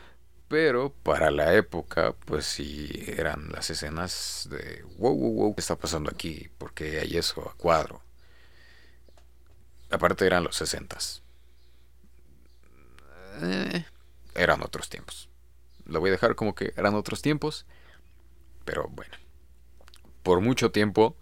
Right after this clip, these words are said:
se creyó que esta película no existía, que solo habían hecho la portada y tomado algunas cuantas fotos, pero obviamente existe. Se creía que no existía porque la polémica que causó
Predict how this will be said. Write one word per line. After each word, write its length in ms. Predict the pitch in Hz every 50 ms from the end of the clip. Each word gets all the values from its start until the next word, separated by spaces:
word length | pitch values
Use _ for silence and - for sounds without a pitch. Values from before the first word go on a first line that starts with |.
| - - - - - -
se 220 | - - - 82 -
creyó 300 | - 78 76 80 80 -
que 60 | 101
esta 220 | 87 - 92 -
película 400 | - 87 87 80 - 95 95 80
no 260 | 82 92 90 98 117
existía, 640 | 127 120 - - - - - - 135 143 - - - - - - - - - - - - - - - - - - - - - - -
que 100 | - 69
solo 220 | 71 87 85 85 85
habían 220 | 80 87 85 82
hecho 240 | 87 82 - - 87
la 140 | 78 - -
portada 640 | - 78 80 - 117 123 127 120 120 120 131 - - - - -
y 120 | 90 92
tomado 380 | 87 - 85 85 85 85 85 85
algunas 360 | 85 85 95 92 85 82 -
cuantas 320 | - 110 107 - 107 -
fotos, 400 | - 131 127 - - 65 - - - - - - -
pero 440 | 78 73 73 76 73 71 - - - - - - - -
obviamente 640 | 92 92 90 92 87 80 82 85 87 87 - 82
existe. 800 | 76 73 - - - - - 80 73 - - - 76 - - - - - - - - - - - - - - - - - - - - - - - - -
Se 140 | - - 127
creía 240 | - 147 180 190 180
que 80 | - 139
no 80 | 143
existía 580 | 151 - - 113 - - 120 120 143 156 170 - - - - - - - -
porque 1040 | - - 80 76 71 - - - 82 80 80 78 78 80 78 76 78 78 73 71 69 - - - - - - - - -
la 220 | - 98 87 80 -
polémica 520 | - 90 87 92 104 110 110 104 104 90
que 160 | - - 80
causó 480 | - - 78 78 78 - - - - 107